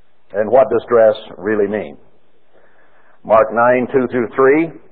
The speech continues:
"After six days, Jesus took with him Peter, James, and John, and led them up into a high mountain apart by themselves, themselves, and he was transfigured before them. And his raiment became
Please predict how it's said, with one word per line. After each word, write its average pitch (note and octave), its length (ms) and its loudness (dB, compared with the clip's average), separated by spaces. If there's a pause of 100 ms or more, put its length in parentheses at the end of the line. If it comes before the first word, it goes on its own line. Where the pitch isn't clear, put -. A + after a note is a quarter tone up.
"After G#2 360 0
six E3 240 0
days, C#3 320 4
Jesus B2+ 400 -4
took - 280 -2
with C3 140 0
him B2 180 -2
Peter, C#3+ 320 -2
James, B2+ 320 0
and A2+ 140 -4
John, A#2+ 420 4 (540)
and F2+ 100 -8
led C3+ 200 4
them C3+ 120 2
up C3+ 140 4
into B2 140 2
a G2+ 120 4
high C#3+ 240 4
mountain C3+ 300 4
apart C#3 360 4
by C3 140 6
themselves, A#2 560 2 (680)
themselves, G#2 640 2
and G2 100 -2
he C3 100 -4
was A2+ 180 -2
transfigured B2+ 800 -2 (100)
before E3+ 360 4
them. A2 360 0 (720)
And A2 140 -4
his A#2+ 160 0
raiment G#3+ 640 2
became F3 540 0